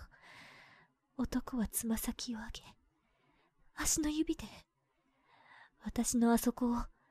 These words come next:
無造作に刺激した。思わず大きな声が出る。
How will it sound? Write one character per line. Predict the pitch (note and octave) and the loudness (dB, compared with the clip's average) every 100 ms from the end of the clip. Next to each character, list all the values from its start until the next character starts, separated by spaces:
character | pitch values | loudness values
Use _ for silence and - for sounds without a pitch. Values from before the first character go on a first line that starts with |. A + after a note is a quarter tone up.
| _ _ | _ _
無 | C#4+ C4 | 4 6
造 | A#3+ C#4 | 8 6
作 | C#4+ C4+ | 6 4
に | G#3 | 2
刺 | - | 2
激 | G#3+ G#3 G#3+ | 0 -4 -2
し | - | -4
た。 | - - - _ _ _ _ _ _ _ _ _ - A4+ C5 A5+ A#5 - _ _ _ _ _ _ _ _ _ _ _ _ _ _ _ _ _ _ _ _ _ _ | -4 -10 -16 _ _ _ _ _ _ _ _ _ 4 6 8 8 4 4 _ _ _ _ _ _ _ _ _ _ _ _ _ _ _ _ _ _ _ _ _ _
思 | A3 G3+ G#3 | -4 0 4
わ | A3+ | 4
ず | A3 G#3+ | 2 4
大 | A3+ C4+ | 8 8
き | C4 A3 | 8 -2
な | G#3 | -2
声 | - G#3 | 0 -2
が | - | -2
出 | A3+ | -6
る。 | - | -8